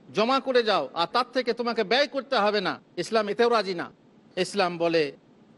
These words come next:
যে, "তুমি জমা করো, তার থেকে কিছু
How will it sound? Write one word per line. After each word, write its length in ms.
যে, 260
"তুমি 280
জমা 280
করো, 300
তার 220
থেকে 420
কিছু 300